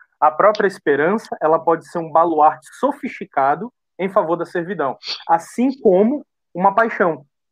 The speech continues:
Uma paixão que não é somente a triste, não. Existem paixões alegres,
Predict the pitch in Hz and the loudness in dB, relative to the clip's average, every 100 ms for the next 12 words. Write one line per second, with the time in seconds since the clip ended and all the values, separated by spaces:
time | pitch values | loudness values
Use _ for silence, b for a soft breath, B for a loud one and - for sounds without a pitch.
0 | _ _ - 160 170 175 - 202 247 214 | _ _ -6 -2 2 0 0 -2 -2 -2
1 | 202 247 - 185 170 170 160 147 139 127 | 0 0 -2 -2 -4 -8 -8 -6 -4 -6
2 | - 160 180 - 151 208 180 170 196 160 | -6 -10 -10 -8 -2 -2 -2 -8 -2 -2
3 | 151 196 190 156 139 160 220 - - | 0 -2 0 2 2 0 -2 -10 -20